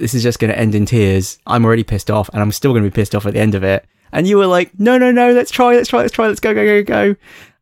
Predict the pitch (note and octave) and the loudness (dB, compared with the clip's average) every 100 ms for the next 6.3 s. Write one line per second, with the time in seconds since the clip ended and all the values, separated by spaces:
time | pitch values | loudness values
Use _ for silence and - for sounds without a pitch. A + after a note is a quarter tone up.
0 | _ B2+ B2 B2 B2+ - B2+ B2 A#2+ A#2+ | _ -2 0 2 0 0 0 4 4 2
1 | B2 - _ _ _ _ _ _ _ _ | 0 -4 _ _ _ _ _ _ _ _
2 | - B2 - - A2+ G#2+ A2+ A2 A#2 A2+ | -6 -4 -4 -4 -4 -2 -2 -2 -2 -2
3 | A2 A2 G#2+ A2+ A#2 A#2 - C3+ B2+ A#2 | 0 0 0 0 0 0 -2 0 0 2
4 | A2+ A2 G#2 G#2+ G#2+ G#2+ - - G#2+ A2 | 2 0 2 2 2 0 -8 -8 -2 2
5 | G#2+ G2+ A2 G2 G2+ G2 G2 - _ _ | 2 0 -2 -2 0 0 -2 -10 _ _
6 | A#2 B2 | -4 -4